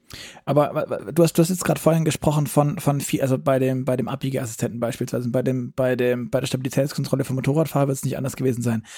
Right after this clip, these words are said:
Von vielen Parametern, die ihr nach und nach anpasst. Auf der anderen Seite ist, glaube ich, das Plakativste, was ich zumindest mit Unfallforschung und, und, äh, Rekonstruktion, von der du vorher auch schon gesprochen hast, äh, in Verbindung bringe, ist, ist der Crashtest.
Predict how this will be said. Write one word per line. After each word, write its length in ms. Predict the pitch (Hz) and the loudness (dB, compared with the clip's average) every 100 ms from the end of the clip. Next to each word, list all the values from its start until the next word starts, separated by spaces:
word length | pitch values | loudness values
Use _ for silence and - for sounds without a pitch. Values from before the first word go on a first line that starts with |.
| - - | -18 -6
Von 200 | - 143 | 0 2
vielen 320 | - 208 226 | 4 4 4
Parametern, 540 | - 165 165 160 151 143 | 2 4 4 2 0 -2
die 100 | 139 | 0
ihr 120 | 135 | 0
nach 340 | 127 139 - | 2 -2 -2
und 100 | 120 | -2
nach 220 | 120 117 | 0 -2
anpasst. 500 | - 120 120 110 - - - - | -6 -8 -4 -6 -6 -16 -20 -12
Auf 160 | - 135 | -8 0
der 140 | 139 | 0
anderen 240 | 151 185 175 | 4 2 4
Seite 200 | 156 151 | 2 2
ist, 160 | 147 | 0
glaube 220 | 143 139 139 | 2 2 2
ich, 20 | |
das 120 | 131 | -6
Plakativste, 680 | - 135 131 - 185 175 147 | -2 0 0 0 0 2 2
was 300 | 147 - - _ _ - | 0 -2 -6 _ _ -4
ich 200 | 151 - | -4 -2
zumindest 360 | - 143 143 135 | 0 2 0 -2
mit 100 | - | -4
Unfallforschung 1040 | 156 151 131 - 131 160 165 160 156 151 | 0 2 0 2 2 2 2 2 0 -2
und, 300 | 135 127 123 | -2 -2 0
und, 340 | 127 123 107 | -2 -2 -4
äh, 120 | - 131 | -2 0
Rekonstruktion, 920 | 123 - 123 - - - - 147 170 | 0 0 -2 -2 -10 -4 2 4 4
von 140 | 139 | 0
der 100 | 139 | -2
du 60 | 135 | -2
vorher 280 | 131 123 - | -2 -2 -2
auch 100 | 131 | -2
schon 140 | 147 | -4
gesprochen 360 | 151 - 139 147 | -4 0 2 2
hast, 180 | - - - - - - | -2 -10 -20 -20 -16 -2
äh, 100 | 143 | 0
in 60 | 131 | 2
Verbindung 320 | 135 143 135 | 2 2 4
bringe, 220 | 139 135 | 2 0
ist, 320 | - 135 - | -2 -4 -2
ist 160 | 135 - | 0 2
der 80 | 131 | 2
Crashtest. 680 | 135 135 - 127 120 - | 2 2 0 0 -2 -8